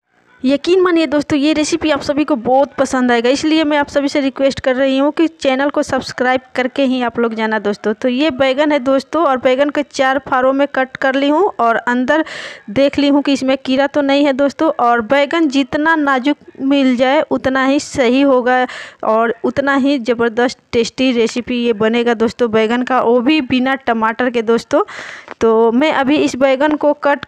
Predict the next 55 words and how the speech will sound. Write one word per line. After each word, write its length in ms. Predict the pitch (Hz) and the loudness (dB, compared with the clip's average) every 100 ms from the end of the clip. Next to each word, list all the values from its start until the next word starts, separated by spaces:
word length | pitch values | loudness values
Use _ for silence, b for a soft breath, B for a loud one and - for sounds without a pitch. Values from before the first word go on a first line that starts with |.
| - | -4
कर 200 | 269 269 | -2 0
ली 180 | 277 277 | 0 0
थी 240 | 302 302 302 | 0 0 0
और 260 | 240 240 | 0 -2
धोकर 440 | 214 262 277 269 247 | 0 0 0 0 0
आप 140 | 247 | -2
सभी 260 | 262 233 254 | -2 0 -2
से 300 | - 254 277 | 0 0 0
दिखा 360 | 220 247 247 233 | -2 -6 -2 0
रही 240 | 233 247 240 | 2 0 0
थी 140 | - | -2
और 260 | 285 - 226 | -2 0 0
अंदर 280 | 226 233 254 | -2 -2 -2
देख 360 | 208 254 262 254 | -2 -2 0 -2
भी 60 | |
ली 120 | 247 254 | -2 0
थी 160 | 262 | -2
कि 100 | 254 | -2
कोई 200 | 254 240 | -2 -2
कीड़ा 320 | 240 233 233 247 | -2 -4 -2 0
तो 140 | 254 | 0
नहीं 240 | 254 262 | 0 2
है। 120 | 302 311 | 2 0
उसके 360 | 233 - 285 254 | -2 -2 -2 0
बाद 240 | 262 262 | 0 -2
मैं 180 | 254 254 | 0 0
इसको 280 | 240 - 254 | 0 0 0
उबालने 400 | 247 233 233 262 | 0 0 0 0
जा 140 | 247 254 | 0 0
रही 140 | 247 | 2
हूँ। 160 | 262 359 | 2 2
नमक 380 | 285 269 294 311 | 2 0 0 -2
हल्दी 300 | 294 269 277 | -2 0 0
डालकर 460 | 254 254 254 277 254 | 0 0 0 0 -2
इस 140 | 233 | -2
बैगन 340 | 240 240 254 | 0 0 0
को 140 | 247 247 | 0 0
उबालना 380 | 226 226 233 262 | 0 0 0 -2
है 80 | |
दोस्तों, 400 | 240 254 - 285 247 | 0 -2 0 -2 0
बस 180 | 269 - | -4 -2
दस 180 | 254 262 | -4 -2
मिनट 240 | 269 254 | -4 -4
तक 200 | - 247 | -4 -4
लिए 280 | 254 254 262 - B B B | -2 0 0 -4 B B B
उबालना 380 | 233 233 226 240 | -2 0 0 -2
है 80 | 226 | 0
दोस्तों। 320 | 214 208 220 | -2 0 -2
तो 120 | 226 | -2
दस 220 | 214 285 302 | 0 0 0
मिनट 220 | 294 294 | -2 0
हो 100 | 302 | -2
चुका 260 | 302 294 294 | -2 0 0
है 80 | |
दोस्तों 440 | 269 277 - 330 | 2 -2 -2 -2